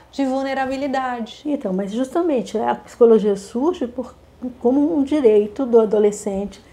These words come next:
Speaker 2: de ter um atendimento psicológico e social diante do judiciário, né? Então não é uma, é uma, é uma necessidade colocada pelo eca,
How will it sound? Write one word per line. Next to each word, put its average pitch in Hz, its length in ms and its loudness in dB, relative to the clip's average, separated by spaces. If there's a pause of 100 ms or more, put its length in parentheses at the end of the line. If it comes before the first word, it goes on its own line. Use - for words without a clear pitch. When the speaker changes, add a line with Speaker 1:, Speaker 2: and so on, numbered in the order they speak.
(260)
Speaker 2:
de 269 120 2
ter 277 220 4
um 294 100 2
atendimento 220 640 -2
psicológico 196 840 2
e - 20 -10
social 196 720 -2 (380)
diante 220 720 -4
do 214 220 -4
judiciário, 208 640 -2 (300)
né? 185 140 -6 (600)
Então 208 260 2
não 247 140 2
é 262 120 2
uma, 214 800 -2 (500)
é 214 120 -4
uma, 208 180 -2 (120)
é 233 120 2
uma 233 680 2
necessidade 196 800 -2
colocada 226 560 -2
pelo 294 240 -4
eca, - 320 -8